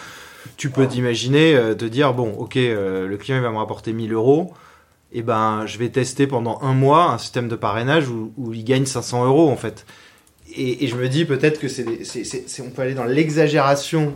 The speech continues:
du parrainage, euh, pour que justement, mais, mais après, toi, t'as dit un truc intéressant, c'est qu'on est dans un monde poreux entre personnel et pro dans ces univers-là. Donc, euh, peut-être que ça peut se, il, il, il gagner, gagner, euh, cent euros reste quand même intéressant,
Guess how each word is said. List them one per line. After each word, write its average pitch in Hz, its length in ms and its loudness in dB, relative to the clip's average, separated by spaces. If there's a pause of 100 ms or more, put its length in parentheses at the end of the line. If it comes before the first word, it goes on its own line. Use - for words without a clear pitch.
(140)
du 113 100 -10
parrainage, 120 680 0 (580)
euh, 107 760 2
pour 107 300 -10
que 127 100 -2
justement, 143 540 2
mais, 143 80 4 (120)
mais 151 280 2
après, 147 200 2
toi, 190 140 0
t'as 156 100 2
dit 131 100 0
un 131 60 0
truc 131 160 -6
intéressant, 165 360 0
c'est 147 100 -6
qu'on 131 140 -2
est 127 100 -2
dans 117 220 -6
un 127 40 -2
monde 131 240 0
poreux 151 360 4
entre 127 280 0
personnel 139 520 0
et 131 60 4
pro 156 380 2
dans 113 120 -6
ces 113 380 -4
univers-là. 113 400 2
Donc, 107 200 -4 (500)
euh, 113 200 0
peut-être 123 280 2
que 143 120 -2
ça 123 120 0
peut 123 140 -4
se, 101 720 -4 (480)
il, 127 320 -8
il, 143 380 -4
il 135 60 -2
gagner, 151 380 6
gagner, 156 400 6
euh, 135 140 4
cent 127 240 2
euros 135 240 6
reste 139 280 0
quand 127 100 0
même 131 120 0
intéressant, 117 560 -2